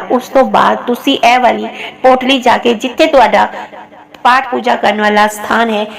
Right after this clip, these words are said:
ਉੱਥੇ ਜਾ ਕੇ ਰੱਖ ਦੇਣੀ ਹੈ, ਠੀਕ ਹੈ। ਉੱਥੇ ਕਮ ਸੇ ਕਮ ਇਸ ਨੂੰ ਇੱਕ ਤੋਂ ਦੋ ਘੰਟਾ ਇਹ ਪੋਟਲੀ ਉਸ ਪਾਠ ਪੂਜਾ ਵਾਲੇ ਸਥਾਨ ਤੇ ਪਈ ਰਹਿਣ ਦੇਣੀ ਹੈ।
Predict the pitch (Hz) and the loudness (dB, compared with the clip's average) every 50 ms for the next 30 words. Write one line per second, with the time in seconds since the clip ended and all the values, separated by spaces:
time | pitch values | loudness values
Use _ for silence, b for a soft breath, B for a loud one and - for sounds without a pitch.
0 | B B - 262 262 262 - 294 269 196 208 175 170 - 240 262 349 311 226 220 | B B -4 -2 -2 0 0 -2 0 2 0 0 0 -2 -6 -8 -6 -2 0 0
1 | 196 - - - 165 147 - - - - - - - - B B B B B B | 0 0 0 -2 -4 -4 -4 -4 -8 -12 -14 -18 -20 -20 B B B B B B
2 | - _ - 294 262 - 302 320 339 339 302 320 B B 302 320 B B - - | -20 _ -4 -4 0 2 2 2 2 -2 -8 -14 B B -20 -20 B B -6 -2
3 | - 311 294 - - 349 370 381 - - - - 320 320 330 320 - 330 339 294 | 0 0 0 0 2 4 4 4 2 0 0 0 0 0 0 -2 -2 -2 0 0
4 | 269 277 277 - - 277 262 - - 285 254 233 226 233 254 - - - - 285 | -2 -2 -2 -4 -4 -6 -6 -6 -8 -8 -6 -6 -6 -6 -6 -8 -6 -4 -2 -2
5 | 285 - - - 233 247 247 214 226 240 247 247 262 208 190 190 226 - - 220 | -2 -4 -2 0 0 0 2 2 2 2 2 2 0 -2 0 0 0 0 2 2
6 | 226 220 - 220 196 - - 196 226 - - - 220 - - 226 269 B B B | 0 0 0 0 -2 0 -2 -4 -6 -4 -4 -6 -6 -4 -4 -4 -4 B B B
7 | B B - 233 233 254 254 240 233 208 185 196 190 190 185 185 185 196 - - | B B -2 0 0 0 0 -2 -6 -6 -4 -2 -2 0 0 -2 -4 -6 -6 -6
8 | 202 175 180 175 190 185 - 190 202 226 233 240 247 247 240 247 233 233 240 240 | -4 -4 -2 -2 -2 0 2 2 2 4 4 4 4 4 2 -2 -4 -2 -2 -2
9 | 240 247 262 | -2 -2 -2